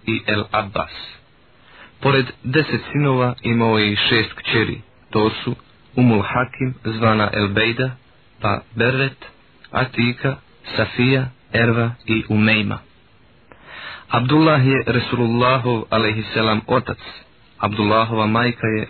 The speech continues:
Fatima, kći Amr ibn Aiz ibn Umran bin Mahzum ibn Jekaza bin Merret. Abdullah je bio najljepše Abdul Muttalibovo dijete i njemu najdraže. On je ta obećana žrtva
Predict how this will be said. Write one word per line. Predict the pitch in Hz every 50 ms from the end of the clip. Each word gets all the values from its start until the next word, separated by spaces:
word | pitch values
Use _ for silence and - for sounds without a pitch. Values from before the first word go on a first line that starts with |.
| - -
Fatima, | - 107 - - 104 104 104 113 120 123 127 - - _ _ _ _ -
kći | - - - 127 120 113 120 - -
Amr | 117 120 120 120 117 117 127 - - - - -
ibn | 120 120 117 113 110 -
Aiz | - 104 107 107 113 120 117 113 - - - -
ibn | 110 117 117 117 117 117 120 - - - -
Umran | - 131 131 120 117 113 110 110 117 - - -
bin | 113 110 107 120 117 110
Mahzum | 107 113 123 123 - 123 113 110 117 113 110 113 - - -
ibn | 113 117 104 104 104
Jekaza | 101 101 101 - - 107 110 113 120 117 110 113 110 -
bin | 110 104 113 107 104 104
Merret. | 110 117 107 101 104 101 - - - - - - _ - - _ _ - - - - - - - - -
Abdullah | - 117 117 113 139 151 170 170 165 147 131
je | 131 123
bio | 127 147 151 147 135 131
najljepše | 143 165 160 131 131 131 127 - - 120 107 -
Abdul | 117 117 113 113 107 107
Muttalibovo | 107 104 - - 110 107 107 110 113 107 110 110 101 104
dijete | 101 104 107 113 123 131 131 - 135 - - -
i | 104
njemu | 107 104 107 107 101 101
najdraže. | 107 117 113 110 104 113 117 113 104 101 104 104 - - _ _ _ _ - _ _ _ - - -
On | 110 120 131 135
je | 123 110 -
ta | - - 113 113 110 113 -
obećana | - 107 104 107 104 104 - 104 104 104 101
žrtva | 101 110 123 123 - - 120 117